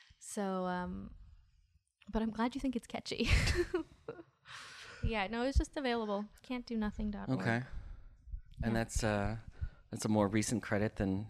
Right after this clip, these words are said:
Speaker 2: Yahoo's Other Space, or
Speaker 1: Yeah, it's one of the more recent ones.
Speaker 2: <laughs> or either, or even your A T and T campaign.
Speaker 1: Yeah.
Speaker 2: Um, and you s-, you told me you,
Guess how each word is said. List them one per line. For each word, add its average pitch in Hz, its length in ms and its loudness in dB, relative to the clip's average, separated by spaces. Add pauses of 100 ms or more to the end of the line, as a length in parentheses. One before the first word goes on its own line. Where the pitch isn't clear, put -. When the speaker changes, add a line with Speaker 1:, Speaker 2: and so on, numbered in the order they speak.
Speaker 2:
Yahoo's 104 480 2
Other 95 200 2
Space, 95 560 -4
or - 80 2
Speaker 1:
Yeah, 202 260 2 (420)
it's - 160 -20
one 220 120 -4
of 220 60 -10
the 214 120 -14
more 196 200 -20
recent - 800 -2
ones. 415 200 -10 (300)
Speaker 2:
<laughs> - 340 -8
or - 100 -2
either, 101 460 0
or 98 120 -6
even 98 260 0
your 95 100 0
A 95 180 0
T - 180 -2
and 95 100 0
T 98 160 -4
campaign. 98 640 -4
Speaker 1:
Yeah. 202 300 -4 (320)
Speaker 2:
Um, 87 480 0 (2500)
and 139 100 6
you 160 60 10
s-, - 180 2
you 170 100 0
told 175 200 8
me 170 80 8
you, 160 440 4